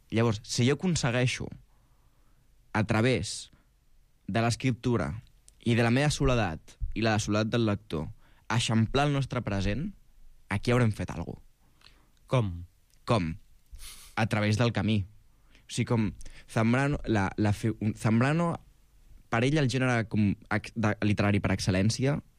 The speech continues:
Speaker 1: és el guia, és la guia.
Speaker 2: Mhm.
Speaker 1: I el guia és molt important, per això li agrada tant la, la mística espanyola.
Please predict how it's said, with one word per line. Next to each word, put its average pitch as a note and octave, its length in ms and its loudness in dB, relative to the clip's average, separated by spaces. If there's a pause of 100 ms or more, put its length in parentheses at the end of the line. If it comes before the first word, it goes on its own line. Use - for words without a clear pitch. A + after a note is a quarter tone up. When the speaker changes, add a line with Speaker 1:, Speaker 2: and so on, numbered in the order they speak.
Speaker 1:
és A2+ 120 6
el G#2+ 140 4
guia, G2+ 300 2
és G#2 120 0
la G#2 120 4
guia. F2+ 240 0 (440)
Speaker 2:
Mhm. A#2+ 260 2 (120)
Speaker 1:
I A2 120 4
el A2 120 4
guia C3+ 140 2
és C#3+ 60 4
molt C3+ 120 4
important, G#2+ 240 2
per F#2 80 0
això A#2+ 80 2
li C3 80 2
agrada B2+ 220 2
tant A#2+ 160 0
la, G2 100 2 (100)
la F2+ 300 2
mística F#2+ 400 0
espanyola. D#2+ 540 -2